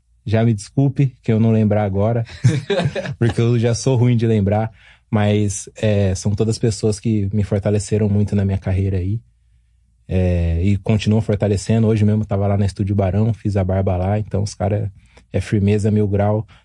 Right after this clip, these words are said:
Não tá só fortalecendo o artista, tá fortalecendo a cultura, né?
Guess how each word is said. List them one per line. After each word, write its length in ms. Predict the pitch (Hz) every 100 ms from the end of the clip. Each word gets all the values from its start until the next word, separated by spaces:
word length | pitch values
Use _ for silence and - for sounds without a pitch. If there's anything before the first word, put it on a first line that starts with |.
| -
Não 140 | 113
tá 180 | 117 113
só 180 | 104 113
fortalecendo 600 | 101 104 107 104 - 107
o 80 | 107
artista, 480 | 107 98 - 98 -
tá 100 | 92
fortalecendo 600 | 92 95 104 101 107 107
a 60 | 98
cultura, 580 | - 107 - 110 98
né? 160 | 92 104